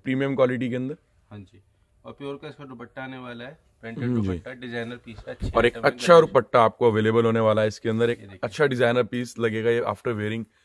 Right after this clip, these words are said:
Speaker 1: प्रिंटिंग की सिलेक्शन काफी अच्छी है और यही चीज नीचे लगी हुई थी आपकी, सिंगल कलर के अंदर या कलर्स हैं इसके?
Speaker 2: इसमें तीन कलर्स हैं सर हमारे
Speaker 1: ठीक
Speaker 2: पास
Speaker 1: है।
Speaker 2: अवेलेबल, ये देखिए।
Speaker 1: जी, कलर्स
Speaker 2: और
Speaker 1: इसके अंदर अवेलेबल हो जाएंगे
Speaker 2: जो
Speaker 1: आपके।
Speaker 2: भी
Speaker 1: और
Speaker 2: आपको
Speaker 1: प्राइसिंग जो आएगी?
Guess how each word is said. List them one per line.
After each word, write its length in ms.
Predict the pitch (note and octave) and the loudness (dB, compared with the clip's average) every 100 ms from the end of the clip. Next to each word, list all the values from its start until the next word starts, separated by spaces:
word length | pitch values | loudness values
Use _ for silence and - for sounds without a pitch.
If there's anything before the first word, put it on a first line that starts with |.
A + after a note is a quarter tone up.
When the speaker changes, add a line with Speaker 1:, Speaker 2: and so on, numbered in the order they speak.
| _ - | _ -6
Speaker 1:
प्रिंटिंग 360 | D3 D3+ F3 | -4 -2 -2
की 80 | E3+ | -2
सिलेक्शन 400 | D#3 C#3 - C#3+ | -2 -2 -2 0
काफी 240 | B2 A#2 | 0 0
अच्छी 240 | A#2 - A#2 | -6 -8 -6
है 120 | A#2+ | -2
और 160 | A#2 A2 | 0 0
यही 200 | A#2 D3 | -2 -2
चीज 200 | D3+ C3+ | -4 -4
नीचे 240 | A#2+ C3 | -4 -4
लगी 160 | A#2 A2 | -2 -2
हुई 120 | G#2+ | -2
थी 100 | A2 | -2
आपकी, 320 | G2+ - B2 _ _ _ _ _ | -4 -6 -14 _ _ _ _ _
सिंगल 320 | - D3+ D#3+ | -4 0 2
कलर 200 | D3+ D#3+ | 4 2
के 80 | D#3 | 2
अंदर 200 | D#3+ F3 | 0 2
या 100 | F3+ | 2
कलर्स 280 | D#3 C#3+ A#2 | 2 2 0
हैं 80 | A#2 | -6
इसके? 160 | B2+ | -10
Speaker 2:
इसमें 140 | G2+ D#3 | -14 -16
तीन 180 | D#3+ D#3+ | -18 -18
कलर्स 300 | C#3+ B2 A#2+ | -20 -20 -20
हैं 80 | |
सर 180 | A2 A2+ | -20 -20
हमारे 180 | A2 A2 | -18 -10
Speaker 1:
ठीक 140 | A2+ | -8
Speaker 2:
पास 100 | A2 | -8
Speaker 1:
है। 60 | C3+ | -12
Speaker 2:
अवेलेबल, 320 | A2 G#2+ B2 - _ | -16 -18 -20 -20 _
ये 100 | G#2+ | -18
देखिए। 260 | G2+ F#2 - _ _ G2+ | -18 -20 -20 _ _ -10
Speaker 1:
जी, 220 | G2+ E2+ - _ _ _ _ - | -8 -8 -14 _ _ _ _ 2
कलर्स 280 | C#3 D#3+ | 6 6
Speaker 2:
और 60 | - | 4
Speaker 1:
इसके 180 | - D#3 | -2 0
अंदर 140 | D3 | 2
अवेलेबल 380 | C#3+ C3+ C3+ C#3 | 4 4 4 4
हो 60 | C3+ | 4
जाएंगे 280 | C3+ C3 | 2 0
Speaker 2:
जो 60 | C3 | 0
Speaker 1:
आपके। 180 | A#2 B2+ | 0 -2
Speaker 2:
भी 120 | C3 | 0
Speaker 1:
और 260 | B2 A#2+ A2+ | 2 0 -2
Speaker 2:
आपको 140 | C#3+ - _ _ | -6 -18 _ _
Speaker 1:
प्राइसिंग 420 | - D3 D3 F#3+ F#3 | 2 2 2 2 4
जो 100 | F#3+ | 4
आएगी? 220 | F#3 | 4